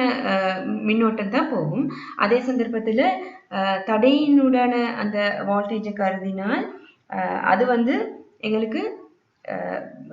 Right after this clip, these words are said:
சப்ளை வோல்டேஜோட சமகலையில காணப்படும். அதே நேரம், அஹ், கொள்ளளவியினூடாக பாயிற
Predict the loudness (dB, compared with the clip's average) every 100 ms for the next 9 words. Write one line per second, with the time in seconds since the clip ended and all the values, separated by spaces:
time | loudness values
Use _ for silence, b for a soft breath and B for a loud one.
0 | -10 -4 -2 2 2 4 2 0 -2 0
1 | 2 2 0 0 0 0 0 0 -2 -2
2 | 0 0 0 -2 -4 -4 B B B 2
3 | 4 4 2 4 2 0 -6 -14 -2 0
4 | 2 6 8 8 6 4 2 2 4 4
5 | 4 2 4 4 4 2 -2 0